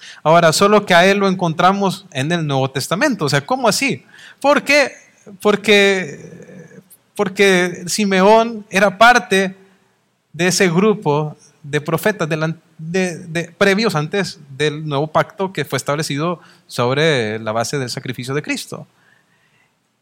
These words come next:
Simeón, eh, fue un hombre de Dios que estaba allí en Jerusalén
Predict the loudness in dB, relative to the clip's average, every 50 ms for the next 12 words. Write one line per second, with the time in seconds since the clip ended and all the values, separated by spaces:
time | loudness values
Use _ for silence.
0 | _ _ _ _ -14 -10 -6 -4 -2 0 0 2 4 4 4 4 2 2 0 -2
1 | -4 -6 -8 -12 -16 -16 -8 -4 -2 0 0 2 2 2 2 2 0 0 0 0
2 | 0 -2 -2 -2 -2 -4 -4 -4 -8 -10 -14 _ _ _ _ _ _ _ _ _
3 | _ -8 -8 -8 -6 -2 0 2 2 4 2 0 0 -2 -4 -4 -4 -4 -4 -4
4 | -6 -6 -6 -4 -2 -2 -2 -2 -4 -8 -12